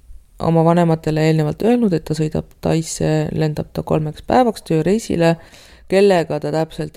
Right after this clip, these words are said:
reisib, seda ta nagu ei täpsustanud. Mida samuti ei suutnud ma välja nagu otsida,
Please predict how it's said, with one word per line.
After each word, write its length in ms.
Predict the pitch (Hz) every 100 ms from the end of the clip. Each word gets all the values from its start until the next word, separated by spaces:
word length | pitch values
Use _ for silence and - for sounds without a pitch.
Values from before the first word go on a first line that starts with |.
| 160
reisib, 300 | 160 - 160
seda 240 | 160 147
ta 200 | 143 156 151
nagu 220 | 160 220
ei 60 |
täpsustanud. 720 | 233 285 - 185 - 151 147 - _ _ _ _ - - 175
Mida 220 | 196 214 202
samuti 800 | 196 226 254 196 - 165 165 165
ei 240 | 165 180
suutnud 1120 | 175 196 190 190 - - - - - 175 165
ma 140 | 175 170
välja 540 | 165 175 175 160 160 160 156 - 82
nagu 320 | 160 156 - 160 160 - - 160 160
otsida, 720 | - 185 185 - 151 156 156